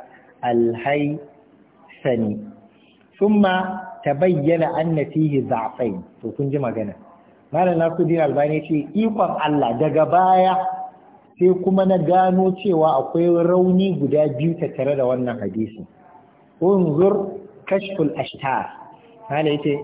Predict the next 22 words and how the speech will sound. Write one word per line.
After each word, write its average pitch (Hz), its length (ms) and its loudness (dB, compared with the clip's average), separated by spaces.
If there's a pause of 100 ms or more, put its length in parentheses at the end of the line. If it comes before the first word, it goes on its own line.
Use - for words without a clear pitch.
(120)
a, 127 240 0
Al-Astar 139 720 -2
ko? 220 340 0 (320)
In 165 100 -2
kana 214 280 2
son 190 120 0
ka 143 120 -4
ga 160 120 2
bayanin 160 400 2
waɗannan 156 460 0
raunin, 190 380 4 (400)
ka 127 80 -4
duba 160 240 2
littafin 151 560 -2
Kashful 156 500 -4
As-, - 240 -10 (140)
Astar 160 720 0 (1000)
wa 139 160 0
qad 185 160 2
kharrajtuhu 160 1160 0 (360)
fi 175 120 4
dha'ifa. 139 720 0